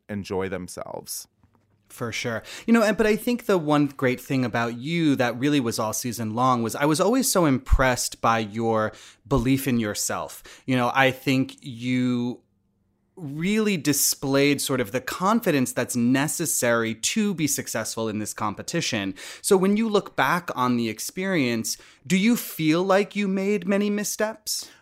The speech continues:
Speaker 1: I'm so glad you asked that. I wanna, I wanna sort of address both. Um, the first thing I wanna say, no, you know, we'll, we'll start with the latter part.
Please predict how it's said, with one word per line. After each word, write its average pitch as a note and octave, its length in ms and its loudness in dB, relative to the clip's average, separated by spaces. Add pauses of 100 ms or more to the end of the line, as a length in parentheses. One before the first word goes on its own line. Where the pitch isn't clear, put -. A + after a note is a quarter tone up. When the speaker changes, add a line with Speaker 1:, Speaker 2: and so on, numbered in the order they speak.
(140)
Speaker 1:
I'm A2+ 220 0
so - 180 -2
glad A2+ 240 0
you G#2 80 -2
asked F2+ 200 -2
that. F#2 120 -4
I F#2+ 60 -4
wanna, G2 540 -4
I G2+ 100 -2
wanna G2+ 200 -6
sort G2+ 200 -8
of F2+ 100 -8
address F#2+ 380 -6
both. F2 440 -6 (360)
Um, G#2 340 -2
the A2+ 140 -8
first B2+ 400 -6
thing C#3 180 -4
I A2+ 60 0
wanna G2+ 240 -2
say, F2+ 540 -4 (260)
no, E3+ 140 2
you C3+ 120 2
know, C3+ 140 4
we'll, C3 160 0
we'll A#2 180 -2
start A#2+ 260 0
with A2 100 -8
the G#2 80 -2
latter F#2+ 260 0
part. F2+ 320 -4